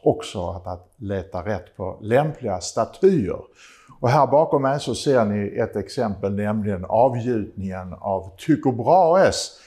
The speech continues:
världsberömda näsa från Sankt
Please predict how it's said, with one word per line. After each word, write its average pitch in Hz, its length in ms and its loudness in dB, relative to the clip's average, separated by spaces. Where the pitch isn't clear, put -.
världsberömda 101 1160 2
näsa 101 500 -6
från 87 180 -6
Sankt 92 360 -8